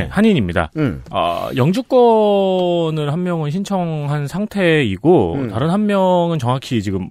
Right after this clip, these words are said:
Speaker 2: 어, 어느 정도 거주 상태가 어느 상태인지는 모르겠더라고요.
Speaker 1: 네, 작은 뉴스예요.
Speaker 2: 미국 언론은 이들을 각각 엘에이 킴과 시카고랜드 킴으로 구분을 했는데요.
Speaker 1: 네, 엘에이 사는 김모 씨와 시카고 주변 사는 김모 씨.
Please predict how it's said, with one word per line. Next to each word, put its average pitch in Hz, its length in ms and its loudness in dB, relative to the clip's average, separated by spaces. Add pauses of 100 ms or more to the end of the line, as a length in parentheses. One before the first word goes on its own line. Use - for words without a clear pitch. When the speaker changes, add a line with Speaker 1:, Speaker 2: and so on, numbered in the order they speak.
(140)
Speaker 2:
어, 120 120 -4 (240)
어느 143 180 2
정도 185 220 2
거주 131 180 0
상태가 170 300 -2
어느 117 120 0
상태인지는 131 560 -4
모르겠더라고요. 92 720 -4
Speaker 1:
네, 110 240 -8 (400)
작은 123 400 -10
뉴스예요. 139 440 -8 (360)
Speaker 2:
미국 208 300 0
언론은 131 800 2
이들을 139 420 2
각각 - 520 -6
엘에이 165 320 2
킴과 165 760 0
시카고랜드 208 600 0
킴으로 165 340 0
구분을 104 360 0
했는데요. 135 580 0
Speaker 1:
네, 127 320 0
엘에이 196 400 2
사는 196 420 -4
김모 143 460 -2
씨와 147 600 0
시카고 - 580 -4
주변 170 440 -4
사는 180 260 -2
김모 131 300 -2
씨. - 220 -8